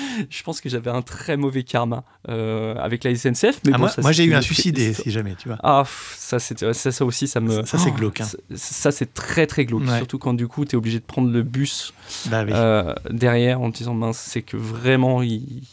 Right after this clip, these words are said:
Speaker 1: y a du travail. » Bref, euh, euh, on se, <laughs> on va sur un sujet un peu space, mais, mais voilà, on est, donc, euh, donc vraiment, euh, donc j'avais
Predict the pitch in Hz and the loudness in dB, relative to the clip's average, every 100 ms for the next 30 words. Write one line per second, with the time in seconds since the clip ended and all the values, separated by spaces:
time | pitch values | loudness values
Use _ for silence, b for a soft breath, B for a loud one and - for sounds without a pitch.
0 | 135 113 117 - 110 175 202 B 147 - | -6 -4 -4 -2 -2 -2 -4 B 0 2
1 | 165 113 101 - 170 180 160 151 160 139 | 0 0 -4 -2 2 2 0 -2 -2 -2
2 | 143 - 123 123 - 165 175 165 196 - | -4 -6 -4 0 2 2 2 0 -2 0
3 | 208 208 214 220 196 214 - 320 302 294 | -2 0 0 2 4 2 2 2 0 2
4 | 370 - 190 - 143 - 294 269 247 165 | 0 2 0 2 2 0 -4 -2 -2 0
5 | 233 320 269 269 254 190 202 202 180 - | 2 2 0 2 4 4 4 0 -2 -4
6 | B 277 226 147 180 208 - 185 - 160 | B -12 -10 -4 -4 -2 0 0 0 -2
7 | 151 139 208 214 226 - 139 139 143 139 | -2 2 4 4 2 0 0 2 0 0
8 | 135 131 139 127 120 123 131 170 143 | 0 0 0 0 0 0 0 2 0